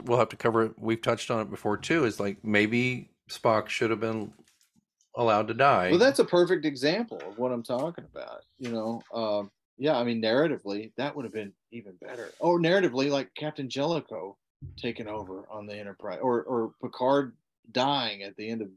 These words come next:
Speaker 2: Best of Both Worlds. And,
Speaker 1: Yeah.
Speaker 2: you know, I mean, narratively, how, how cool, you know?
Speaker 1: Right.
Speaker 2: Uh, you know,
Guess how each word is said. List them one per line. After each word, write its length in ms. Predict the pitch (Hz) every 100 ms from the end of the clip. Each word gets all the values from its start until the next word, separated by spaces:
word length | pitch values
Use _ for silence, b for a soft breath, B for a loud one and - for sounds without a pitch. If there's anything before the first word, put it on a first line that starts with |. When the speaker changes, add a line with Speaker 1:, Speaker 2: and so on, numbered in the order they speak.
| _ -
Speaker 2:
Best 240 | 113 -
of 80 | 117
Both 160 | 120
Worlds. 580 | 110 117 127 98 80 -
And, 160 | 85 104
Speaker 1:
Yeah. 280 | 92 87 85 _ -
Speaker 2:
you 140 | 127
know, 300 | 123 113 117 90
I 80 | 117
mean, 260 | 117 113
narratively, 600 | 123 156 156 104 101 98 98
how, 260 | 131 131 _ _ _ -
how 200 | 123 123 _ -
cool, 480 | 190 233 104 - -
you 160 | 120 117
know? 280 | 110 123 131 -
Speaker 1:
Right. 340 | 104 131 117 - - 104
Speaker 2:
Uh, 120 | 95 - _ _ _ -
you 120 | 131
know, 340 | 113 113 120